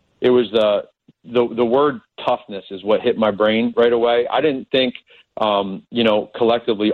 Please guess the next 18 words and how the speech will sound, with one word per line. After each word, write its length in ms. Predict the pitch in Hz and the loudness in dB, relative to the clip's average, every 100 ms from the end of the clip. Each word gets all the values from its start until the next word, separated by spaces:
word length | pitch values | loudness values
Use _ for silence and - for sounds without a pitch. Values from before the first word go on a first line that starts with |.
| - | 0
all 240 | 131 135 | 2 2
of 100 | 110 | 0
us, 120 | 98 107 | 0 0
I'm 100 | 143 | 0
not 160 | 156 - | -2 -4
just 160 | 123 | -4
saying 200 | 123 107 | -2 -2
players, 320 | - 127 95 113 | 0 0 0 -4
I'm 80 | |
saying 280 | 147 156 113 | 0 0 2
coaches 340 | 139 131 104 - | 2 0 0 0
too, 140 | 107 | 0
all, 280 | - 120 123 | 2 0 2
everybody. 560 | 131 143 113 95 92 - - - - | 0 0 0 0 -2 -6 -18 -10 -2
I 80 | |
don't 180 | 131 170 - | 0 0 0
feel 180 | 156 147 | 2 4
like 180 | 123 | 2